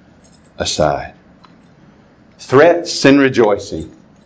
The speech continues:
And we'll see how the apostles and the church responds to this next time, because they pray. They don't assume, they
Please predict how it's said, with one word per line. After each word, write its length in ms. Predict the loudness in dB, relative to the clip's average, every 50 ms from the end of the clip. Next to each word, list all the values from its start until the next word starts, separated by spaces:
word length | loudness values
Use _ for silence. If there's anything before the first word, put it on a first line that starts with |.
| _ _ _ _ _ _ _ -20 _ _ _ _ _ _ _ _ _ _ _ -6
And 100 | -4 -2
we'll 120 | -2 -2
see 220 | 0 0 0 0
how 220 | 2 2 2 2 2
the 260 | 0 -2 -4 -4 -4
apostles 640 | -6 -6 0 2 2 2 2 0 -2 -2 -2 -2 -2
and 220 | -2 -2 -2 -2
the 160 | -2 -2 -4
church 460 | -6 -4 0 2 4 4 2 0 -2 -2
responds 560 | -2 -2 -2 0 2 2 2 2 2 -2 -4
to 100 | -4 -4
this 260 | -2 -2 -2 -2 0
next 300 | 0 0 0 0 0 -2
time, 240 | -2 -2 0 0 -2
because 320 | -2 -2 0 0 0 0
they 140 | 0 0 0
pray. 480 | -2 -2 0 2 2 2 2 0 -4 -8 -14 -14 _
They 100 | -2 -2
don't 160 | 0 0 -2
assume, 480 | -4 -2 0 2 4 4 4 4 2 0
they 300 | 0 0 0 -2 -4 -10